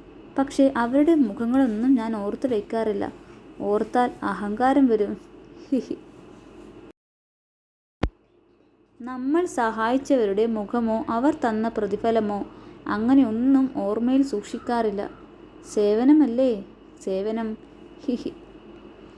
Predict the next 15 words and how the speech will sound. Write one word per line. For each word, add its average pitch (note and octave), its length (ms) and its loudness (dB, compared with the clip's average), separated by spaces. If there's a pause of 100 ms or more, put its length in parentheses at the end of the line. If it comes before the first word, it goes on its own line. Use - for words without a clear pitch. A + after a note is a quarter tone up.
(340)
സൂത്ര, D4+ 520 2 (640)
ഞാൻ B3+ 300 2
പകുതിക്ക് A#3+ 460 2
വെച്ച് B3+ 300 0
എണീറ്റ് A#3 360 0
പോന്നു. G#3+ 600 -2 (800)
ഏ, G#3 280 -2 (640)
എന്തു F#3+ 260 0
പറ്റി? C4+ 520 2 (2500)
മറവി G#3 420 -4
മാറ്റാനല്ലേ C#4+ 800 4
നമ്മൾ G#3+ 320 -6
ഈ B3 60 0
പരിപാടിക്ക് A#3 580 -2
പുറപ്പെട്ടത്? A3 760 -2